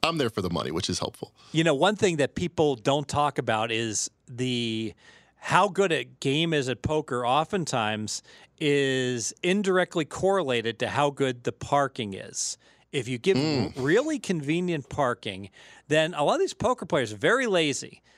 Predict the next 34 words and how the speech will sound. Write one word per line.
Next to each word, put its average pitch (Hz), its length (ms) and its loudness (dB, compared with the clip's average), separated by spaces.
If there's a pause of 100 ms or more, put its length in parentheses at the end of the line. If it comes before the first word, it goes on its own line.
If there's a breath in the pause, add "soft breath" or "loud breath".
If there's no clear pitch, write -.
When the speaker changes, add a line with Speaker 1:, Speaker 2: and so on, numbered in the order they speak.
(140 soft breath)
Speaker 2:
So 160 380 4
if 135 100 -6
they 220 160 4
can 202 160 -2
go 190 160 2
ahead 208 120 2
and - 100 -10
park 185 340 2
at 135 100 -4
the 123 80 -2
Venetian, 160 720 -2 (440 loud breath)
wh-, 139 220 0
which 127 160 -6
would 127 100 -2
be 127 100 0
Palazzo, 131 600 0 (440 loud breath)
um, 120 520 0 (260)
certainly 208 400 2
the 139 140 2
Wynn, 139 560 0 (180 soft breath)
places 208 420 0
like 165 260 0
that, 151 340 2
the 123 80 -2
Mirage 139 640 2
that 127 140 -2
are 120 200 -2
easy 190 440 0
to 160 120 -4
get 147 180 0
in 151 140 2
and 139 160 0
out 139 240 2
of, 104 280 -4